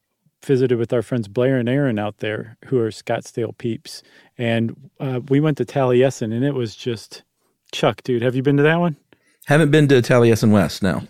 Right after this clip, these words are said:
Speaker 1: It's, it's really, really cool. Just the, the little, just so many details about it. And there's a lot of fountains, which is really refreshing in the desert.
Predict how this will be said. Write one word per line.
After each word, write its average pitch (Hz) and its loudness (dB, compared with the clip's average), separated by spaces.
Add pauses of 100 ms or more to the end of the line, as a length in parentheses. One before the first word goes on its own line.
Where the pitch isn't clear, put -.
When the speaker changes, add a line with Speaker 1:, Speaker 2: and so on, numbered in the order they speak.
(140)
Speaker 1:
It's, 180 0
it's 180 2
really, 135 0
really 127 0
cool. 117 0
Just 120 -8
the, 131 4
the 135 0
little, 135 2 (240)
just - -8
so 226 2
many 196 2
details 131 -2
about 123 0
it. 117 -2
And 127 -4 (200)
there's 170 -2
a 175 2
lot 170 4
of - 0
fountains, 151 0
which 135 0
is 113 -6
really 143 4
refreshing 127 -2
in 117 -4
the 113 -2
desert. 139 2